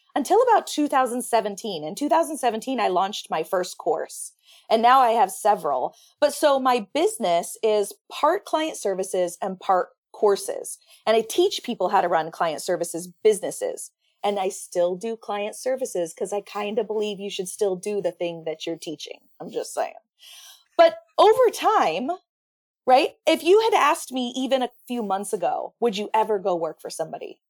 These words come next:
my answer would be no. I fielded a lot of job requests over the last few years, and every single one I've turned down. Like, I think I'm unemployable.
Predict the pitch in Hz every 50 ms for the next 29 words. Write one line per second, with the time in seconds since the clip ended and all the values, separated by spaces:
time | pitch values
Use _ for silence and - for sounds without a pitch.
0 | _ _ - 208 208 - 226 208 202 - 247 220 202 196 185 180 202 180 170 175
1 | - - - - - _ _ _ _ _ _ _ _ _ - 233 226 220 220 -
2 | 269 285 285 262 247 233 226 190 180 165 170 170 170 180 185 196 190 180 175 160
3 | 170 180 190 180 - 202 185 185 185 - - - 254 285 226 220 190 214 180 185
4 | 196 - - - 196 196 202 180 175 170 185 196 220 233 - - 185 - _ 240
5 | 220 214 233 240 - 254 226 214 202 208 196 170 175 165 160 - - 190 180 180
6 | 190 190 185 - 143 143 - _ _ _ _ - 277 285 349 330 339 339 320 320
7 | 403 415 359 330 359 359 339 277 - - 196 220 320 320 233 170 156 139 101 -